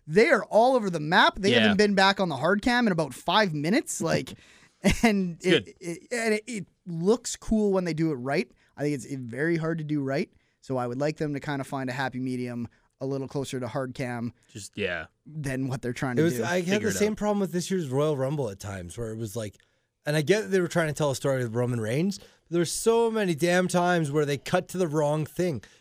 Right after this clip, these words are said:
Speaker 3: and it was cut to
Speaker 2: Yeah.
Speaker 3: Roman Reigns looking gassed,
Speaker 2: Mm.
Speaker 3: or him trying to look surprised or something.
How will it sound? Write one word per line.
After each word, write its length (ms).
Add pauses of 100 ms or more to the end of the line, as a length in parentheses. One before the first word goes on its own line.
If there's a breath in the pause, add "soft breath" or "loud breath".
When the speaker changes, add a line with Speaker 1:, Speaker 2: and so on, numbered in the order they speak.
Speaker 3:
and 100
it 20
was 160
cut 220
to 60
Speaker 2:
Yeah. 180
Speaker 3:
Roman 160
Reigns 320
looking 420
gassed, 560 (180 soft breath)
Speaker 2:
Mm. 120
Speaker 3:
or 280 (380)
him 220
trying 260
to 80
look 220
surprised 540
or 100
something. 420